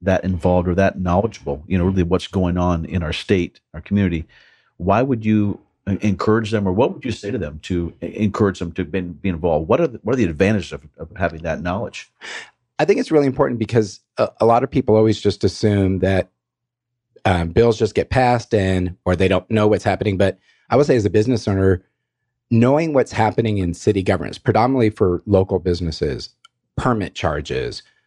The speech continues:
Speaker 2: fees about having, um, licensing. You may be selling something today, like they're talking about the state legislator about internet tax here in Georgia, which has not been. Um, they're talking about things that if you're looking for adoption,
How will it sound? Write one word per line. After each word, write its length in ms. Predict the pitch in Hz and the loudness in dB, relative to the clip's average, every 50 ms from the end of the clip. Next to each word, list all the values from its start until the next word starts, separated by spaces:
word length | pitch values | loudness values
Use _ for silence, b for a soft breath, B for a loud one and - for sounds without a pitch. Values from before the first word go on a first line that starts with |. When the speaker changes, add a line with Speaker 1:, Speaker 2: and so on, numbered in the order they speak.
| _ _ | _ _
Speaker 2:
fees 420 | _ - - 123 120 120 113 101 | _ -2 0 2 4 4 2 2
about 320 | 110 90 98 95 92 90 - | 2 2 2 2 0 0 -2
having, 540 | - 101 95 92 95 92 90 90 90 87 - | -2 -2 -2 0 0 0 0 -2 -4 -6 -2
um, 380 | - 92 87 87 85 82 76 - | -2 0 0 0 0 -2 -4 -4
licensing. 760 | 92 95 95 98 95 - - 82 - - - - - 57 - _ _ _ _ _ | -2 0 0 0 0 -2 -6 -10 -8 -8 -10 -10 -10 -10 -12 _ _ _ _ _
You 880 | - 101 98 101 104 104 107 107 107 107 107 107 110 110 110 110 107 _ _ _ _ - | -10 -4 0 2 4 4 4 4 4 4 4 2 2 2 0 -2 -4 _ _ _ _ -4
may 160 | 104 101 101 | 0 0 0
be 120 | 101 107 101 | 2 0 -2
selling 340 | - - 117 110 113 107 | -2 -2 -2 -2 -2 -4
something 320 | 98 - 107 95 95 98 95 | -2 -2 -2 -2 -2 -4 -2
today, 320 | - 107 98 104 104 104 | -4 0 2 2 2 4
like 200 | 98 98 98 - | 2 2 0 0
they're 120 | - 101 92 | 0 -2 0
talking 280 | - 104 98 - 107 | 0 -2 -2 -2 0
about 160 | 98 95 92 | 0 0 0
the 80 | - 95 | 0 -4
state 280 | - - - 107 98 - | -4 0 0 0 2 2
legislator 500 | 101 98 92 92 - - 101 95 98 101 | 0 -4 -4 -4 -2 0 0 2 2 0
about 280 | 95 101 95 - _ _ _ - | 0 0 0 -2 _ _ _ -2
internet 480 | 113 110 - - 87 62 73 73 _ | -2 -2 0 -2 -2 -2 -2 -8 _
tax 380 | - - 110 110 - - - - | -4 -4 -4 -4 -4 -10 -16 -10
here 180 | - - 90 | -4 -2 0
in 100 | 87 82 | 0 0
Georgia, 300 | 80 107 107 98 87 85 | 2 2 2 2 0 -4
which 140 | - - - | -10 -10 -8
has 160 | - 85 - | -6 -4 -2
not 240 | 104 104 101 - _ | 0 0 0 -2 _
been. 260 | - 73 53 52 - _ b b b b b b b - | -4 -4 -4 -6 -12 _ b b b b b b b -2
Um, 260 | 95 92 87 85 87 | -2 0 0 0 0
they're 100 | 90 90 | -2 -2
talking 420 | - - 101 92 92 - 104 95 | 0 0 -2 -2 -2 -4 -4 -4
about 420 | 92 85 85 92 90 90 90 90 - _ _ _ _ _ _ _ _ _ - | -4 -2 -2 0 0 2 0 -2 -4 _ _ _ _ _ _ _ _ _ 0
things 240 | 117 101 98 95 90 | 0 0 0 2 0
that 160 | 98 95 95 | 0 0 0
if 160 | 92 - - | -2 0 0
you're 100 | 98 95 | 0 0
looking 320 | 95 98 95 - 95 92 | 0 -2 -2 -2 -4 -4
for 320 | 90 - - 98 95 92 - | -4 -2 0 0 0 0 0
adoption, 600 | - 92 90 95 90 - - - - 80 78 76 | -2 0 0 0 0 0 -4 -6 -6 -6 -6 -6